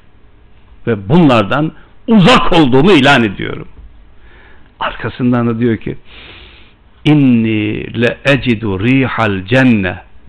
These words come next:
dune Uhud." Vallahi Uhud'un eteklerinden cennetin kokusunu alıyorum.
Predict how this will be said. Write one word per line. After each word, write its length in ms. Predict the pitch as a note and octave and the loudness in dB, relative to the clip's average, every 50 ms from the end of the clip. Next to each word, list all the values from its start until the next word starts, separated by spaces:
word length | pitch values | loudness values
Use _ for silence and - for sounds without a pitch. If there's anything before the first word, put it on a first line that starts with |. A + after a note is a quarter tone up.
| A2+ A2 | -6 -2
dune 380 | B2+ D3+ E3 D3 B2 A2+ G2 - - - - | 0 2 2 2 2 0 -4 -6 -8 -8 -6
Uhud." 440 | - - - C3 G#2 - - - - - - - - - _ - - - - - - - - | -6 -4 -4 -4 -6 -6 -10 -14 -16 -20 -20 -20 -20 -20 _ -20 -20 -20 -20 -20 -20 -10 -4
Vallahi 600 | B2+ C#3+ D#3 C#3+ C3 A#2+ A2 G#2+ G2 G#2 A2+ - - - | -2 0 0 0 0 -2 -2 -4 -6 -10 -14 -16 -8 -4
Uhud'un 440 | F3+ D#3+ D3+ D#3+ C#3+ A#2 B2 G#2+ - - | -2 0 0 0 -2 -2 -6 -8 -8 -8
eteklerinden 840 | - - - E3+ C#3+ - - - A#2+ A2+ A2 G#2+ G2 G2 A#2 - C#3 - _ _ - - - - _ - - _ - | -8 -8 -8 -8 -10 -8 -8 -8 -6 -6 -6 -8 -8 -10 -12 -14 -16 -20 _ _ -20 -20 -20 -20 _ -20 -20 _ -4
cennetin 440 | - F3 G3 D#3 E3 E3 - F3+ D#3+ | -2 0 0 0 0 -2 -6 -10 -12
kokusunu 460 | - F3+ D#3 - - - - - F3+ | -12 -12 -14 -12 -16 -14 -10 -8 -8
alıyorum. 260 | - - - - - | -8 -8 -12 -14 -16